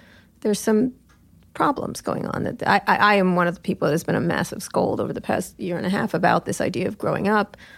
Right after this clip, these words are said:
becoming more mature, taking responsibility. You are powerful, you are rich, you have something to say. I was very particular about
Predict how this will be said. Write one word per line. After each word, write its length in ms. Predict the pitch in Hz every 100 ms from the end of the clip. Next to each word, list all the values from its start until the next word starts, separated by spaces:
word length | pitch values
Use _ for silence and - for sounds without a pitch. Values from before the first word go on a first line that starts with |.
| -
becoming 360 | - 190 156 131
more 140 | 90
mature, 680 | 143 - 240 226 196 180 165
taking 320 | - 170 170 160
responsibility. 1120 | - - - - 214 214 208 202 180 175 180 - - - _
You 140 | 180 165
are 80 |
powerful, 540 | - 208 202 190 185 180
you 140 | 160
are 80 | 95
rich, 400 | 160 160 - -
you 100 | 165
have 360 | 165 - 196 -
something 320 | - - -
to 60 | 165
say. 600 | - 240 220 208 202 - 220 -
I 160 | 175
was 180 | 185 180
very 260 | 247 233 185
particular 500 | 202 185 190 - -
about 320 | 175 - -